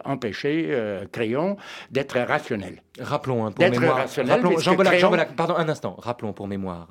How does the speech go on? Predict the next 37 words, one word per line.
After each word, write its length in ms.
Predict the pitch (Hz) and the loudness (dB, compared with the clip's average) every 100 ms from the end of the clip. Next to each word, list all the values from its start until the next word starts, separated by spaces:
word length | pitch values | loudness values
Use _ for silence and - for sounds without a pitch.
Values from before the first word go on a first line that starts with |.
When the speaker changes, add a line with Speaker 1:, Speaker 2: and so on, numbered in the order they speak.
| - | -16
Speaker 2:
euh, 120 | 87 80 | -14 -14
à 100 | 87 | -14
l'auditeur 460 | 87 104 143 120 - - - - | -14 -8 -6 -6 -10 -20 -18 -6
qu'Antigone, 640 | 123 - 98 92 87 87 - - - | -6 -4 -4 -4 -4 -8 -12 -20 -10
euh, 80 | 101 | -8
a 100 | 95 | -6
voulu, 460 | 87 98 123 151 104 | -8 -6 -4 -4 -4
contre, 480 | - 143 - 95 82 _ - | -4 -4 -6 -12 -14 _ -16
euh, 180 | 90 85 | -14 -12
les 120 | 80 85 | -10 -6
lois, 320 | 101 110 90 - - | -2 -2 -4 -14 -12
euh, 220 | 101 92 90 | -8 -4 -2
Speaker 1:
En 120 | 123 | -4
Speaker 2:
édictées, 160 | - 110 135 | -2 0 2
Speaker 1:
souvenir, 220 | 175 180 | 4 4
Speaker 2:
édictées 200 | 123 139 | 2 2
Speaker 1:
ça. 40 | |
Speaker 2:
par 180 | 120 - | 0 -2
Créon, 380 | - 156 185 - | -2 0 0 0
ensevelir 840 | 127 117 123 107 127 175 202 123 104 - - | -2 0 0 0 0 0 0 -2 -6 -14 -16
celui 540 | - - 160 165 175 139 | -6 2 2 4 2 2
de 100 | 120 | 0
ses 220 | - 101 | -2 0
deux 160 | 113 | 2
frères 560 | 110 - 175 214 226 190 | 0 0 0 2 0 0
que 80 | 123 | -2
Cléon 360 | 113 123 165 | 0 0 2
avait 180 | 143 117 - | 2 0 -2
arbitrairement 640 | 117 117 113 110 120 143 170 | -4 -4 -2 -2 0 0 0
choisi 460 | - 131 127 175 | 0 0 2 0
de 100 | 165 | 0
ne 80 | 143 | 0
pas 220 | 135 165 143 | 0 -2 -2
ensevelir, 400 | - 117 156 208 | -2 -2 -2 -2
c'est-à-dire 320 | 131 151 202 | 0 0 0
Speaker 1:
Oui. 60 | |
Speaker 2:
Polynice. 480 | 165 139 123 95 - | 0 0 0 -4 -8